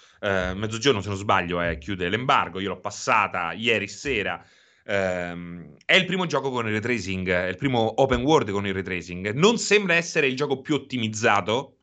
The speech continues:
eh, si potrebbe fare sicuramente di più, però bisogna vedere quanto pesa questa tecnologia in quel contesto, perché fino adesso l'abbiamo vista soltanto, ehm,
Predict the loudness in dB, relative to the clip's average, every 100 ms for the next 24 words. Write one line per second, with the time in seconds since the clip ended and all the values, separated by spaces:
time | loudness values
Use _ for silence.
0 | -18 -18 _ _ -6 -4 -4 -4 -6 -8
1 | -8 -2 2 4 4 4 2 0 -2 -2
2 | -4 -2 -2 -2 -2 -2 -8 -16 _ -2
3 | 0 0 -2 2 2 0 -2 -2 -4 -6
4 | -4 -2 0 -2 -4 -6 -8 -6 -6 -4
5 | 0 2 2 0 -6 -6 -6 -4 -4 -6
6 | -8 -6 0 4 4 4 0 0 -2 -2
7 | -2 -2 0 4 4 2 2 2 2 -2
8 | -20 -10 0 2 2 0 -2 -6 -10 -14
9 | -14